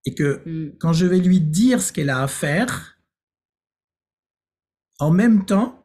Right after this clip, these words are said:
Speaker 1: je dois prévoir tous les effets de bord, c'est-à-dire toutes les interactions qu'elle va avoir avec toutes les cellules du corps,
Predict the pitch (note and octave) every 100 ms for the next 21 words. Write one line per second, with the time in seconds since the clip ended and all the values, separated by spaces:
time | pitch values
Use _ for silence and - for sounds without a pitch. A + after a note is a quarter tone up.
0 | _ B2+ D#3+ G3+ G#3+ - G3 F#3+ G#3+ -
1 | - D#4+ D4+ B3+ G3 A#3 - A3+ F3+ G3+
2 | F3+ E3 G3 G3+ A3+ D4+ - - _ _
3 | _ _ _ - F3+ E3+ D4+ B3 A#3+ A3
4 | G#3 G3+ G3 F#3+ B3 G#3 F3+ F3+ F3+ B3
5 | F3 E3 D#3+ - F#4 C4 G#3+ A#3 A3+ F#3
6 | F#3 F#3 E3+ G#3 -